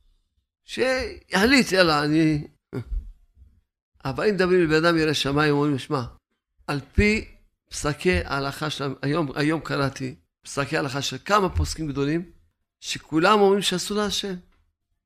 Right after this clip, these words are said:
וחלק מהפוסקים אומרים שמי שמעשן, הוא בגדר שמתאבד. חלק מהפוסקים.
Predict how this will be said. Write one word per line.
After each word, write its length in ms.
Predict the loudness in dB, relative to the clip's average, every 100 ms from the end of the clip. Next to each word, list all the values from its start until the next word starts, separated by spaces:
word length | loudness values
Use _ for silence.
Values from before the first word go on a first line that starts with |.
| _ _ _ _ _ _ _ _ -4
וחלק 220 | 0 4
מהפוסקים 500 | 4 2 -2 -2 0
אומרים 280 | 2 4 2
שמי 300 | 0 -2 -2
שמעשן, 580 | -2 -2 -2 -2 -2 -2 -8 _ _ _
הוא 120 | -4
בגדר 320 | 0 4 4
שמתאבד. 600 | 4 -2 -2 0 6 6 4 -10 -14 _ _ _ _ _ _ _ _ _ _ _ -2
חלק 160 | 0
מהפוסקים. 540 | 0 -2 -6 -12 -12